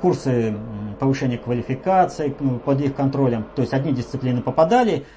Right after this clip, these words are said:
э, на курсы, другие не попадали, поэтому готовили, м, чиновников определенного направления, определенного уровня понимания процессов управления, э, формировали же, э, и вот эти президентская кадровая программа.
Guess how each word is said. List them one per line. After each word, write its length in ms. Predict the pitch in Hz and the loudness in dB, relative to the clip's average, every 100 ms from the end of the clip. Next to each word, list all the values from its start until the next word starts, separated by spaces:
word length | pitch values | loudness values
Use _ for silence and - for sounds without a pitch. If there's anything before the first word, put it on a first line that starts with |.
| - - | -12 0
э, 100 | 135 | 4
на 680 | 139 135 135 127 123 139 139 | 4 2 -2 -4 -2 -2 -2
курсы, 340 | 143 131 113 | -4 -4 -4
другие 320 | 104 139 131 | -4 0 2
не 80 | 113 | 0
попадали, 600 | 110 113 135 208 233 170 | -2 -2 0 2 2 2
поэтому 340 | 135 131 127 | -2 -2 0
готовили, 480 | 120 139 135 127 120 156 | -2 0 0 0 -4 -6
м, 160 | 131 | -8
чиновников 520 | 117 143 135 120 113 | -6 -2 0 0 -6
определенного 960 | 113 123 120 127 120 113 110 107 104 104 | -6 -4 -2 0 0 -2 -2 -4 -4 -6
направления, 560 | 113 131 131 190 208 135 | -6 -2 0 0 0 -2
определенного 520 | 110 107 120 113 110 | -2 -4 -2 -2 -2
уровня 340 | 110 113 107 | -2 -4 -6
понимания 540 | 98 110 107 104 101 101 | -6 -4 -4 -6 -6 -10
процессов 480 | - 104 - 107 107 | -8 -8 -8 -12 -12
управления, 680 | - 117 139 214 196 160 135 - - - - | -6 -4 2 2 0 -6 -10 -18 -20 -18 -4
э, 200 | 127 117 - | -2 -2 0
формировали 640 | 139 147 151 170 156 120 | 2 4 4 4 4 0
же, 260 | 110 110 - - - - | -2 -4 -6 -12 -20 -12
э, 560 | 123 120 117 110 104 110 - | -2 2 2 0 -4 -6 -6
и 460 | 123 120 110 107 107 | -2 0 0 -2 -4
вот 140 | 113 | -6
эти 120 | 104 | -6
президентская 640 | - 117 120 117 - 107 - | -6 -6 -4 -4 -4 -6 -4
кадровая 500 | 117 113 107 202 196 | -4 -4 -4 -6 -6
программа. 760 | - - 160 220 208 175 127 | -6 -2 2 2 2 0 -4